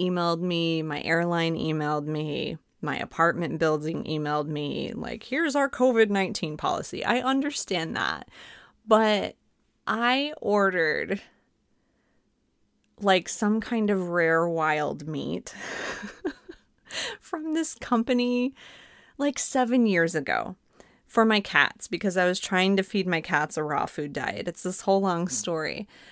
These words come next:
But I, I literally haven't heard from this company in, like, seven years. And they, they emailed me, "Just wanted to update you on our covid nineteen policy." <laughs> It's like,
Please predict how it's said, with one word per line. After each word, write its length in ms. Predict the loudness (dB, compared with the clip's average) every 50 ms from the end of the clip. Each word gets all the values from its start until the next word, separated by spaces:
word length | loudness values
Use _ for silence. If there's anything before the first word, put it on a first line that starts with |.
| -20 -20 -6 _
But 120 | 2 4
I, 280 | 4 4 4 2 2 2
I 20 |
literally 540 | 2 2 2 2 2 0 0 2 2 2 4
haven't 320 | 4 4 4 4 0 0
heard 200 | 0 0 0 0
from 140 | -2 -4 -4
this 160 | -4 -4 -4
company 440 | -4 -4 -4 -4 -4 -4 -4 -4 -4
in, 140 | -4 -4 -4
like, 160 | -4 -6 -6
seven 340 | -4 -4 -4 -2 -2 -4 -6
years. 380 | -6 -8 -8 -6 -6 -4 -2 -2
And 140 | 0 0
they, 160 | 0 0 -2 0
they 180 | 0 0 0 2
emailed 320 | 2 2 2 2 2 0 0
me, 240 | -2 -4 -6 -8 -8 -12 -18 -20 -20 -16 -6
"Just 240 | -4 -2 -2 -2 0
wanted 260 | 2 2 4 4 2 2
to 60 | 2
update 400 | 0 0 -2 -2 -2 -2 -2 -2
you 220 | -2 0 0 2
on 140 | 2 0 0
our 140 | 0 -4 -4
covid 400 | -4 -2 0 0 2 2 0 0
nineteen 720 | 0 -2 -2 -4 -4 -6 -8 -10 -4 -2 -2 0 0 -2
policy." 880 | -2 0 0 0 0 0 -2 -2 -2 -2 -4 -4 -4 -4 -2 -2 -2 -2 -2
<laughs> 60 | -4 -4 -8 -10 -10 -10 -12 -16 -20 _ _ -20 -20 _ _ -16 -16 -16 _ _ -12 -12 -12 _ _
It's 300 | -6 -6 -6 -8 -6 -4
like, 340 | -2 0 0 -2 -2 -6